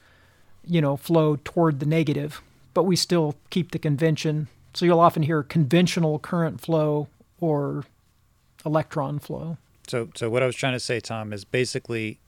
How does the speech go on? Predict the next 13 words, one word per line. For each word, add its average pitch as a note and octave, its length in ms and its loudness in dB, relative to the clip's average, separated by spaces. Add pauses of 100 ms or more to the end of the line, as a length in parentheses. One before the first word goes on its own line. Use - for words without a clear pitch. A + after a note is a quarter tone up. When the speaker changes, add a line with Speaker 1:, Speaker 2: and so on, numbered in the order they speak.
(120)
Speaker 2:
the A2+ 120 -4
electricity C3+ 580 0
coming B2+ 280 -4
into A#2 180 -6
your G2+ 100 -6
house G#2 580 -6 (460)
runs A#2+ 400 0
a B2+ 80 -2
circuit D#3 640 0 (480)
and A2+ 160 -2
then A2+ 120 -2
it G#2 180 -14
goes B2 300 -2